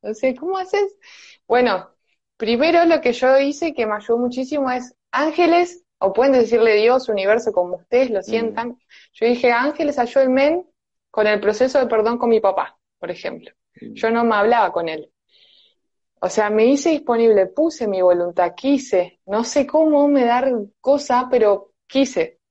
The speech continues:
Speaker 1: Ayúdenme. A los días estaba yendo a comprar con mi papá y hablando. Y como que en un momento dije, "Wow, estoy yendo con él". O sea, estu-, y ahora me hablo. O sea, no estoy súper mejor amiga, pero a comparación de antes
Speaker 2: Mm.
Speaker 1: voy progresando.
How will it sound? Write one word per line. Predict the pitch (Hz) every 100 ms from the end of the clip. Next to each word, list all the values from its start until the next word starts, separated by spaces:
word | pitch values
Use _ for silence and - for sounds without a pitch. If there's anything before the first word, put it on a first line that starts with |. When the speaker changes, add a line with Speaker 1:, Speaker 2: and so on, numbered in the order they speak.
| _ -
Speaker 1:
Ayúdenme. | - 185 277 277 240 170 - _ _ - - _ _
A | 202
los | 220 240
días | 247 311 330 349
estaba | 233 220 247
yendo | 254 262 262
a |
comprar | 247 233 254 262
con | 233
mi | 240
papá | 247 262 233 - _ _
y | 208
hablando. | 202 202 311 349 226 196 -
Y | 220
como | 226 214 214
que | 208
en | 208 214
un | 254
momento | 285 285 311
dije, | 294 - 254 214 -
"Wow, | - 285 269
estoy | - 240
yendo | 247 277 285
con | 262 208
él". | 254 294 214
O | 190
sea, | - 202 -
estu-, | - - - - - - - - 220
y | - 220
ahora | 220 359
me | 359 294
hablo. | 339 254 196
O |
sea, | 196 202
no | 208
estoy | 240 311
súper | 285 311 302 302
mejor | 285 294 294
amiga, | 302 320 330 359
pero | 285 233 202 -
a | 196
comparación | 190 190 196 190 196 240
de | 226
antes | 254 302 233
Speaker 2:
Mm. |
Speaker 1:
voy | 233 247 262
progresando. | 240 220 185 180 254 269 208 -